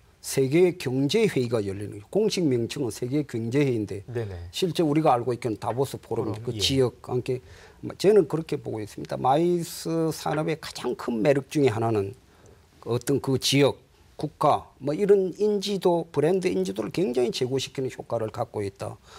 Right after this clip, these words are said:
Speaker 1: 예를 들어서 기후 협정이 파리에서 이루-, 이루어지니까 이 파리 기후 협정, 뭐 우리가 세계적으로 유명한 만화, 에스-, 만화 그 페스티벌이 그 덴마크의 조그만 그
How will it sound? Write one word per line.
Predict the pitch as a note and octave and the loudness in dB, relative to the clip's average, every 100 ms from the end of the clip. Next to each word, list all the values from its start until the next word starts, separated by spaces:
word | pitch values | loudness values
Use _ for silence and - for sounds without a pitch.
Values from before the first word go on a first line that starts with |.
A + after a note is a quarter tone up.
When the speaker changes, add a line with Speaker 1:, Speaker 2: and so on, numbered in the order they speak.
| - - - | -20 -16 2
Speaker 1:
예를 | C3 C3 | 4 4
들어서 | B2+ A#2+ B2+ | 2 0 -2
기후 | - E3+ E3+ | 0 4 4
협정이 | D#3 D#3 - C#3 C3 | 4 -2 2 4 4
파리에서 | - F3 E3 C#3 - B2+ | 2 0 2 2 2 0
이루-, | B2+ B2 B2+ - | 0 -2 -4 -4
이루어지니까 | B2 B2+ A#2 A2+ - | 0 0 0 -4 -4
이 | A2+ | -8
파리 | - - C#3 A#2 | -4 -2 -2 -4
기후 | - A2+ G#2 | -6 -8 -8
협정, | G#2 - A2 G2+ - - - _ _ | -10 -8 -8 -8 -12 -20 -20 _ _
뭐 | C3+ | 0
우리가 | B2 B2+ C3 C3 A#2+ - _ _ _ | 0 0 2 2 2 -6 _ _ _
세계적으로 | - - C3+ D3+ D#3 C3+ | -8 -2 2 4 4 4
유명한 | B2 C3 | 4 4
만화, | B2+ A2+ B2+ C3+ | 4 2 4 2
에스-, | B2 - - | 0 -4 -12
만화 | - A2+ B2 C3 | -2 2 4 2
그 | B2+ | 2
페스티벌이 | B2+ - E3+ - C3+ A#2+ A2 - _ - _ _ | -2 -4 -4 0 2 2 -2 -6 _ -20 _ _
그 | A#2+ A#2 - D3+ D3+ - | -8 -6 -8 -10 -12 -2
덴마크의 | C#3 C#3 C#3 C3 | 4 4 4 0
조그만 | A2+ - C3+ C3 A#2+ - | -2 -6 0 2 2 -2
그 | A#2+ | -8